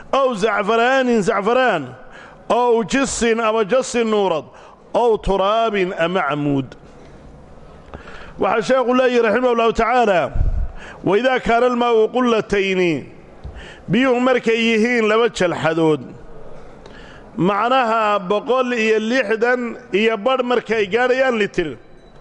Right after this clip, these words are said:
ama yacnii foostaba ay gaadhaan, wa waqacat fiihi najaasatun, nijaaso aan macfi ahayna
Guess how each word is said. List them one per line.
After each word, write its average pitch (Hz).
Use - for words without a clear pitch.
ama 269
yacnii 240
foostaba 240
ay 226
gaadhaan, 214
wa 180
waqacat 240
fiihi 233
najaasatun, 220
nijaaso 226
aan 240
macfi 240
ahayna 226